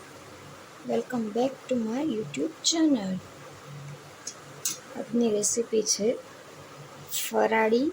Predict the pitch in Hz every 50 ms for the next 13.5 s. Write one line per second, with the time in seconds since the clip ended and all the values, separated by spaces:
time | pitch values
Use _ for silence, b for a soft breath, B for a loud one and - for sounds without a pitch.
0 | - - 214 220 220 220 - - 220 208 208 226 247 262 - - - 240 220 180
1 | - - - - - - - - - - - - - - - - - - - -
2 | - - - - - - - - - - 143 147 143 - - - - - - -
3 | - - - - - - - - - - - - - - - - - - - -
4 | - - - - - - - - - 220 220 220 - 214 214 202 185 - 233 233
5 | 262 311 330 - - - - - - - - - - - 143 143 143 - - -
6 | - - - - - - - - - - - - - - - - - 214 208 -
7 | - - 214 208 208 208 214 214 226 254 302 359 - - - - - - - 208
8 | 208 208 202 202 208 202 202 202 196 202 208 202 208 208 208 208 220 - 240 226
9 | 233 226 233 - - 302 330 - - - - - - - - - - - - -
10 | - - - - - - - - - 147 143 - - - - - - - - -
11 | - - - - - - - - - - - - - - - - 262 277 262 -
12 | - - - 240 262 311 359 320 254 240 262 277 262 - 254 233 226 226 233 220
13 | 190 202 202 185 202 226 285 320 349